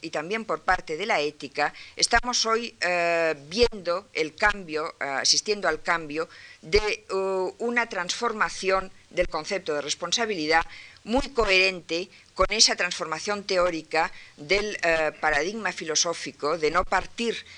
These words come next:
solo del individuo y de la relación individuo-individuo, sino del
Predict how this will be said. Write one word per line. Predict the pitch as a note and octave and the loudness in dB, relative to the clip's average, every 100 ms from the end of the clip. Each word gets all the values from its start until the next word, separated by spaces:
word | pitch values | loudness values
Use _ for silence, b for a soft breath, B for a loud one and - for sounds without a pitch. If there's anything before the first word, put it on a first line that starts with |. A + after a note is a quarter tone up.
| B | B
solo | B - G3+ F3 - | B 2 4 2 -4
del | D#3 E3 G#3 | -4 -2 0
individuo | A3+ G3+ E3+ F3 A3+ B3 E3+ A#2+ G2+ B | -2 -4 -6 -4 -4 -2 -2 -4 -6 B
y | E3 | 0
de | E3+ D#3 | 2 4
la | |
relación | D3+ C#3 D3 G3+ G3+ | 2 -2 -2 -4 -4
individuo-individuo, | E3 D3+ G3 F3+ E3 C#3+ D3 E3+ B2 C3 - B B | -4 -6 -4 -4 -6 -6 -6 -6 -4 -6 -6 B B
sino | - G#3+ G3+ G3+ G#3+ - | 6 6 2 2 0 -4
del | D#3+ D#3+ D3+ C#3+ B2+ | 2 2 2 -6 -10